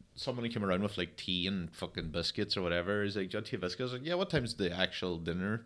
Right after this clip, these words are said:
the meal at?" And they were just like, "Oh, there is none." And I was like, "There's none." An eight-hour long haul flight, me watching movies and shit, and they're just like, "Oh, no, no food. You have to buy the food. And the only food we have is, like,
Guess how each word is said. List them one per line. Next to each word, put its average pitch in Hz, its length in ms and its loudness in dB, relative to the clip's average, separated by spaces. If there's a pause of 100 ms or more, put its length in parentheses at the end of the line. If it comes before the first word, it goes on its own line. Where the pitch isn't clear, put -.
(100)
the 90 100 2
meal 92 340 4
at?" 120 220 4
And 95 120 -4
they 90 60 -2
were 90 120 -2
just 92 120 -4
like, 101 180 -2
"Oh, 160 140 6
there 135 80 4
is 147 140 4
none." 165 180 0 (1000)
And 92 80 -4
I - 20 0
was 85 120 -2
like, 82 120 -2
"There's 85 240 0
none." 95 300 4 (580)
An 107 120 0
eight-hour 110 400 6
long 98 280 6
haul 95 160 6
flight, - 440 0 (440)
me 107 120 2
watching 104 340 6
movies 95 380 2
and 113 120 -2
shit, 110 200 4
and 92 100 -4
they're 95 100 4
just 90 140 0
like, 87 120 -2
"Oh, 110 140 6
no, 101 140 4
no 98 160 2
food. 90 300 -2 (220)
You 101 100 4
have 104 80 -2
to 101 80 4
buy 90 200 6
the 95 80 4
food. 85 280 -2 (360)
And 87 260 -2
the 92 60 2
only 98 140 2
food 92 180 -2
we 87 100 2
have 85 200 4
is, 92 120 -2
like, 87 180 2